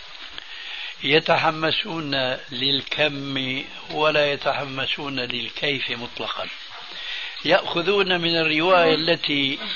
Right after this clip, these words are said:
يتكئون عليها لتأييد واقعهم العددي مش الكيفي، ثلاثة وعشرين ركعة هي سنة عمر وعليكم بسنتي إلى آخره.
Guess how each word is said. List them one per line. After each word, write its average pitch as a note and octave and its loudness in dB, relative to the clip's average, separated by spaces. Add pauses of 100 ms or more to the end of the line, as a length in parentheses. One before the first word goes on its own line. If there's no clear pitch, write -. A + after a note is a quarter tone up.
(120)
يتكئون E3+ 4
عليها D3+ 6 (680)
لتأييد E3 2
واقعهم D#3+ 8
العددي D3 8 (800)
مش D#3 0
الكيفي، C#3+ 6 (500)
ثلاثة C3+ 4
وعشرين B2+ 2
ركعة C3+ 4
هي D3+ 2
سنة C#3+ -2
عمر E3 2
وعليكم D#3 0
بسنتي E3 -2
إلى E3 6
آخره. A#2 -2